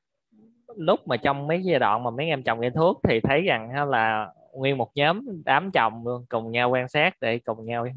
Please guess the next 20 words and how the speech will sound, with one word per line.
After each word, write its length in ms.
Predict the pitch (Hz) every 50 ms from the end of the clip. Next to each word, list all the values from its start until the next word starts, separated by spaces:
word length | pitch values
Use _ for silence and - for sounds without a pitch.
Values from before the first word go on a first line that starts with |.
| 127 -
trồng 220 | 120 110 107 107
và 120 | 107 107
học 120 | 110 107 - _
hỏi. 380 | - 98 92 98 120 160 196 - _ _ _ _ _ _
Thì 100 | - 113
thấy 200 | 110 - 160 156
rằng, 240 | 180 190 151 113 107
à, 300 | 104 107 110 110 104 110 -
khi 100 | 135 131
mà 100 | 127 120
mình 180 | 107 104 104 104
trồng 180 | 113 104 107 107
cây 260 | 127 123 123 120 135
á, 100 | 156 170 165 - _ _ _ _ _ _ _ _ _ _
cảm 140 | 110 117 123
thấy 180 | 160 165 165
như 140 | 185 175 143
mình 220 | 127 120 107 104
chậm 260 | 101 104 92 101 110 117
lại. 340 | 110 101 98 98 107 117